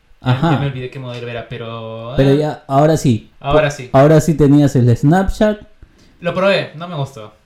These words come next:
Speaker 2: <laughs> Ya había pasado la moda del Snapchat.
Speaker 1: Incluso ya había pasado la moda, sí, sí, sí, es cierto, es cierto.
Speaker 2: Ya tenías Instagram de Instagram.
Speaker 1: Exactamente.
Speaker 2: Antes de que sea comprada por Facebook.
Speaker 1: Sí, <laughs> exactamente.
Speaker 2: Muy bien.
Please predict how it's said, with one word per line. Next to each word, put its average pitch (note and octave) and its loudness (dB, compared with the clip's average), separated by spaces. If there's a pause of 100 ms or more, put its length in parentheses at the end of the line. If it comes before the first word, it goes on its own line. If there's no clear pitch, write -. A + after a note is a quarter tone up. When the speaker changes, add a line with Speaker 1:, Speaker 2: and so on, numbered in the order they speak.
(140)
Speaker 2:
<laughs> - -2 (1200)
Ya C#3 0
había D3 4
pasado C3 2
la B2 2
moda A#2+ 2
del A#2 -2
Snapchat. A#2 -6
Speaker 1:
Incluso B3 -2
ya G#3+ 2
había G3 2
pasado E3 -2
la B2+ -8
moda, A#2+ -10
sí, C3 -4
sí, B2 -14
sí, G#2+ -14
es B2+ -14
cierto, A#2+ -10
es - -18
cierto. A#2+ -8
Speaker 2:
Ya C#3+ 4
tenías D3+ 0
Instagram B2+ 2
de A#2+ -2
Instagram. E3 0
Speaker 1:
Exactamente. D#3 -6
Speaker 2:
Antes E3+ 0
de C#3 0
que B2+ 0
sea - -2
comprada B2+ 0
por - -6
Facebook. F#3+ 2 (120)
Speaker 1:
Sí, F3+ -6
<laughs> - -2 (160)
exactamente. F3+ -2
Speaker 2:
Muy B2 -2
bien. A2+ -4